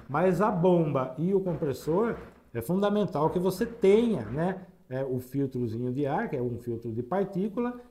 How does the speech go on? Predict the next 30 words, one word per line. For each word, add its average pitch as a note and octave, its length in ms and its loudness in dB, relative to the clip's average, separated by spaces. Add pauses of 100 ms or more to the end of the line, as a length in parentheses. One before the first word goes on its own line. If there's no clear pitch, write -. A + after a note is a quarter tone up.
(140)
pra D#3 120 4
evitar F#3 520 2
que F#3+ 280 -4
entre F3+ 400 0
sujeira F3+ 520 0
dentro D3+ 320 -2
da E3+ 100 -2
sua G3+ 220 -4
válvula. C3 500 -2 (440)
Ou F3+ 180 6
é C3 100 4
sujeira, D#3+ 680 0
ou D3 320 2
é C3+ 340 -2
óleo C#3 380 0
em A2+ 140 -6
excessivo, D#3 680 -2
ou B2+ 340 0
é D3 100 -2
muito D3 500 -4
líquido. F#3 580 -2 (400)
Isso F#3+ 300 0
daí, F#3+ 300 6
o G3 40 4
que A3+ 140 -2
que A3 80 0
acontece? D#3+ 580 0
Ele E3 160 0
se - 140 -4
acumula G3+ 840 2